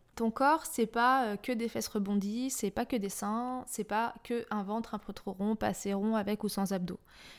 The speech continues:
Ça, c'est vraiment le superficiel. Ce que je t'invite à faire, du coup, c'est vraiment à te regarder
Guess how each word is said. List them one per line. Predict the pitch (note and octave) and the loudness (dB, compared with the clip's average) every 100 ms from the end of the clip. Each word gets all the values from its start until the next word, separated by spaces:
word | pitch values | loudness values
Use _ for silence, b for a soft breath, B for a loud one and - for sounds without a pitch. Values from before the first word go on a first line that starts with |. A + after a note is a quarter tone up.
| - | 0
Ça, | - C4+ | 4 4
c'est | A3 | 4
vraiment | A3 A3+ A3+ A#3+ | 4 4 4 0
le | A3+ | -2
superficiel. | G#3 G#3 G3 F#3+ G3 - F#3 F#3 - - | -4 -4 -6 -6 -6 -6 -6 -8 -12 -14
Ce | - | 0
que | A#3+ | 2
je | |
t'invite | C4+ B3+ E4+ | 4 2 4
à | C#4+ | 2
faire, | - C#4+ D4+ A#3+ | 2 2 2 0
du | A3+ | -6
coup, | - D4+ | -2 -2
c'est | D#4+ - A3+ | -2 -2 -2
vraiment | G#3 A3 C4+ D4+ | 0 0 2 2
à | A3+ | 0
te | - | -2
regarder | A#3 A3+ A3 B3 C#4+ | 0 0 0 0 0